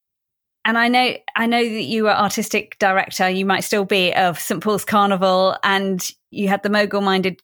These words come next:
group of, uh, the events, the awards going on, and covid must have just put a stop on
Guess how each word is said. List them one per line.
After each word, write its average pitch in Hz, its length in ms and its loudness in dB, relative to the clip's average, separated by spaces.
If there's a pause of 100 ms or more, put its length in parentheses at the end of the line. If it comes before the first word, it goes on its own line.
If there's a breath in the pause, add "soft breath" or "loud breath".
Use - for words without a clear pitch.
group 196 540 -2
of, 175 140 -4 (240)
uh, 73 40 -12 (360)
the 190 140 2
events, 190 600 0
the 185 120 0
awards 208 640 0
going 190 320 2
on, 175 380 0 (480 loud breath)
and 208 160 -2
covid 254 400 0
must 208 260 -2
have 190 140 -2
just - 460 -4
put - 180 -4
a 170 80 -2
stop - 580 -2
on 190 320 2